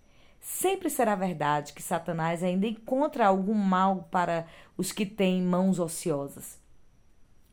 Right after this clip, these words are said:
E se um tipo de ação é banido da vida, outro deve substituí-lo,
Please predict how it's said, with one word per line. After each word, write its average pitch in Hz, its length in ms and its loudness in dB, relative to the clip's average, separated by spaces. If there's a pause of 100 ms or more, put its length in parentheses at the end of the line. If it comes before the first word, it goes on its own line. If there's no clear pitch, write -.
E 170 60 -4
se 185 220 -4
um 190 120 4
tipo 220 400 -2
de 190 320 -4 (140)
ação 151 540 -4 (280)
é 180 120 4
banido 185 500 4
da 147 160 2
vida, 156 400 -4 (340)
outro 302 460 8
deve 175 260 2
substituí-lo, 160 920 -8